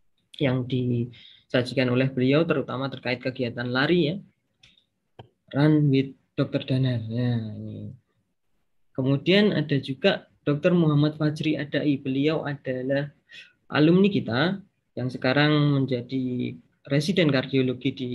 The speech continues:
F K U I ya. Eh, beliau adalah koordinator relawan covid, eh, di Wisma Atlet kemarin ya.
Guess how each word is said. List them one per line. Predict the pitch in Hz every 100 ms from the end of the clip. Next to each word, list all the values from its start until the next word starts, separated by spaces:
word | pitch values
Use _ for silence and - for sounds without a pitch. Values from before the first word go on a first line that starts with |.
| 120
F | -
K | - 123
U | 135
I | 208 170
ya. | 175 - _ _ - _ _ _ _ _ _ _
Eh, | - 127
beliau | 139 160 180
adalah | 160 135 135 143 156 156 -
koordinator | 131 135 135 131 131 143 143
relawan | 139 123 127 135 139 135 135
covid, | 135 123 175 180
eh, | - _ 139 127 127 127 123 123
di | 135
Wisma | 127 127 123
Atlet | 117 139 -
kemarin | 120 123 139
ya. | 139